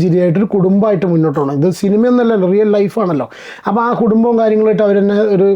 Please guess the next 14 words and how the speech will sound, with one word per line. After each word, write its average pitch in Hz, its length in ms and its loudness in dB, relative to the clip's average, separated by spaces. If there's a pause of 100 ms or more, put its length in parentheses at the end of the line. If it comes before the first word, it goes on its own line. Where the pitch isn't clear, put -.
(100)
ഇതായിട്ട് 185 320 0
മുന്നോട്ട് 185 300 0 (100)
പോകണം 196 180 0 (120)
എന്ന് 226 180 2
വിചാരിക്കുന്ന 190 400 0 (120)
മൂന്നാമത്തെ 254 480 0
കാറ്റഗറി, 147 380 0 (360)
അത് 190 180 0
കുറച്ച് 214 280 -2
നമ്പറിലേ 226 400 0
ഉള്ളൂ 226 200 2
എന്നറിയില്ല. 214 420 0 (140)
എന്താണെങ്കിലും 190 440 0 (120)
അങ്ങനെ 226 180 0